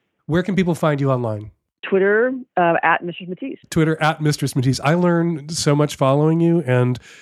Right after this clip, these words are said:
Speaker 1: you get what I love. One of the things I love about Twitter, quickly before it gets destroyed, if it's gonna get destroyed too, is watching how it's empowered sex workers to bring their arguments to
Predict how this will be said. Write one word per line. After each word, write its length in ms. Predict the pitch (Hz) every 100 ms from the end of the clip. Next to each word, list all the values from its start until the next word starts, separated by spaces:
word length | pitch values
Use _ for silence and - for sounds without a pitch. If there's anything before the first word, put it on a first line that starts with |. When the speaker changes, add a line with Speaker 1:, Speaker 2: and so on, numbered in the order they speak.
| - _ -
Speaker 1:
you 180 | 143 135
get 200 | 135 135 _ - 208
what 220 | 180 143
I 80 | 139
love. 520 | 151 160 151 147 160
One 260 | - 165 156
of 40 |
the 40 | 180
things 100 | 165
I 80 | 156
love 240 | 135 131
about 240 | 147 147
Twitter, 340 | - 147 160 165
quickly 360 | - 139 -
before 480 | 147 143 131 127 127
it 220 | 135 139
gets 280 | - 131 -
destroyed, 400 | - - 123 131
if 80 | 131
it's 140 | 143
gonna 120 | - 156
get 140 | 156
destroyed 360 | 175 151 175 165
too, 220 | 185 190 - - - -
is 240 | 147 143
watching 720 | 131 147 156 - 165 156 156 185 _ _ _ _
how 220 | 123 151 160
it's 140 | 160
empowered 440 | 151 127 135 135
sex 320 | 120 131 123 -
workers 520 | 135 135 147 147 - - - _
to 140 | - 127
bring 340 | 113 139 143
their 160 | 139 123
arguments 640 | 120 131 127 117 113 - - - _ -
to 640 | - - 160 135 120 113